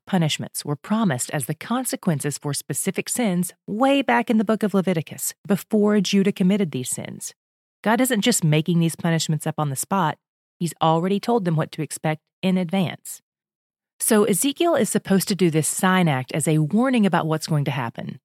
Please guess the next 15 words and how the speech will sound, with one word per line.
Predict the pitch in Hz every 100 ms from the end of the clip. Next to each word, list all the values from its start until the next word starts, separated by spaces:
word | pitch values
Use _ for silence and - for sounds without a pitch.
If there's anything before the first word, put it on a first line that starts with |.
| _
But | 202 - _ -
here's | 277 320 -
a |
potential | 339 302 - 247 220 226
problem. | - 180 147 113 - - _ _ _
It | - -
seems | - - 254 311 285
like | 208 170
Ezekiel | 175 151 156 - 156
is | 160 147 - _
in | 208 202 202
Babylon | 208 240 220 143 113
at | 113 -
this | 123
point. | - 120